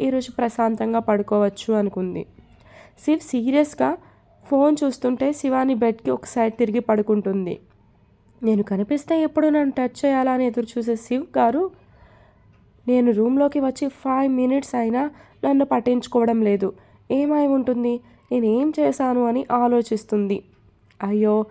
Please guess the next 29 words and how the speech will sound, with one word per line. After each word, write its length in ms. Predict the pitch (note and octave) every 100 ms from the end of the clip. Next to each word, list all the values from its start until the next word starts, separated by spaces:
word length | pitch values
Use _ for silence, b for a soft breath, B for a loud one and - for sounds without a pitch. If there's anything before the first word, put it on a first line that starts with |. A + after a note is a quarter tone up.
| b b A3
ఇందాక 300 | A3 G#3+ A3+
నేనే 360 | G#3 G#3+ B3+
కదా 320 | C4+ C4 B3+ A#3+
ఇరిటేషన్గా, 720 | C4 C4 A#3 A3 G#3 G#3 A3+ - _ -
ఇరిటేషన్గా 720 | A#3+ A3 G3+ G3 F#3 F#3 A#3+
ఆయన 200 | C4+ C#4
తిట్టేశాను. 760 | C#4+ C4 C4 B3+ B3 B3 B3 B3 B B B B3+
మంజుని 480 | C#4 B3+ A3 A#3
కూడా 260 | G#3+ A3 B3
అన్నాను. 420 | C4+ B3 A3+ A3 - b b G#3
బాగా 280 | G3+ G3+ B3+
హర్ట్ 420 | B3+ D4+ D4+ C#4+
అయినట్టు 340 | C4 A#3+ A#3
ఉన్నారు. 420 | A3+ G#3+ G3+ F#3+ b b b
సారీ 400 | - D#4+ D#4 D4+
చెప్పాలి" 560 | C#4+ C4 - A#3 A3 A#3+
అనుకుంది. 580 | A3+ G#3 G3+ F#3+ F#3+ - _ _ _ _ _ _ _ - -
"శివ్ 200 | C4 A#3 C#4+
గారు, 300 | D#4 D4 C#4+ B B -
ఫోన్లో 320 | C4+ D4+ F4
అంతలా 320 | E4+ D#4 D4+ -
ఏం 260 | - D#4 D4+
చూస్తున్నారు? 600 | D4+ C#4 C#4 C4 B3+ C4 b b b
మాకు 280 | B3+ C#4 C#4
కూడా 200 | C#4+ C#4+
చూపించొచ్చు 640 | C#4+ C#4 C4 C4 B3+ B3 -
కదా" 240 | A3+ A3+
అంది 320 | A3+ G#3+ A#3
శివాని. 480 | C4 B3+ G#3+ G3